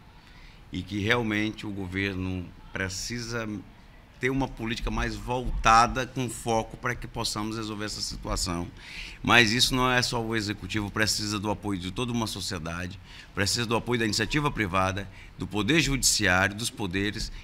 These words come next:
e das instituições. E eu, um preso, ele não pode ficar preso e ser tratado pior daquilo que ele vivia.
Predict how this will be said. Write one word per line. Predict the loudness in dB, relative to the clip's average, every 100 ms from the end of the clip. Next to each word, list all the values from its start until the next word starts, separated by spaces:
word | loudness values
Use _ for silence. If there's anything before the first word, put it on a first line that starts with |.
| -2
e | 2
das | 4 4
instituições. | 0 -2 -4 -4 -2 -2 -4 -4 -10 -16 -16 -12 -4
E | 2 4
eu, | 6 4 2 -2 -4 -12 -20 -20 -20 -20 -20 -20 -20 -20 -20 -20 -20 -8
um | -2
preso, | 10 12 12
ele | 12
não | 12
pode | 12 6
ficar | 0 -2 2
preso | 10 10 10 2 -4
e | -4
ser | -2 -2 -2 -6
tratado | -2 0 0 -2 -2 -8 -2
pior | 2 2 2
daquilo | 0 -2 -4
que | -2
ele | 0
vivia. | -2 -4 4 6 6